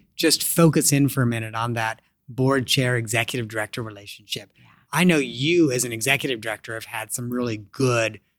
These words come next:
Speaker 1: relationships with your board chairs.
Speaker 2: Mm-hmm.
Speaker 1: What are some of the things you've done to help ensure that they are strong and they stay strong?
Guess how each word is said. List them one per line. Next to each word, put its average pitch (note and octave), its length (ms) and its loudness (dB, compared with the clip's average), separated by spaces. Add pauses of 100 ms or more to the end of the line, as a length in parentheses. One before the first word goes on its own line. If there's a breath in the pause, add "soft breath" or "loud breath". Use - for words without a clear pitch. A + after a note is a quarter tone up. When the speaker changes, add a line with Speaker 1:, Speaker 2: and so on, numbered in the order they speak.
(160)
Speaker 1:
relationships B2+ 760 2
with A2+ 140 -4
your A#2 140 -4
board A2+ 280 -4
chairs. G#2+ 440 -6 (200 soft breath)
Speaker 2:
Mm-hmm. D3 180 -4
Speaker 1:
What D#3+ 180 4
are F#3+ 40 8
some A#3 200 8
of A3+ 60 10
the F#3 100 8
things C#3 300 0
you've C3+ 200 -2
done A#2+ 240 -2
to A2 80 -12
help - 320 -8
ensure B2 360 -4
that G#2+ 200 -18
they G#2+ 160 -6
are G2 100 -10
strong B2 600 0
and A#2 140 -8
they G#2+ 120 -2
stay A2 380 0
strong? F#2 380 -6